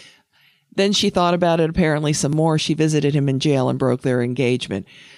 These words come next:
Markoff attempted suicide four times, which is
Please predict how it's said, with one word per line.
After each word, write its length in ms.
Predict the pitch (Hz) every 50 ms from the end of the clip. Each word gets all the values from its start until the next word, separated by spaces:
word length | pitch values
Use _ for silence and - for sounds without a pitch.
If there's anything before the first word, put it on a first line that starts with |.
| - - _
Markoff 460 | 165 190 190 226 - 233 196 180 -
attempted 480 | - - - 196 185 185 180 170 143 -
suicide 640 | - - 196 190 160 160 - 143 131 127 123 123 -
four 460 | - - - - - 226 233 254 294
times, 520 | - - 233 220 220 165 101 107 123 -
which 140 | 165 160 -
is 180 | 139 139 -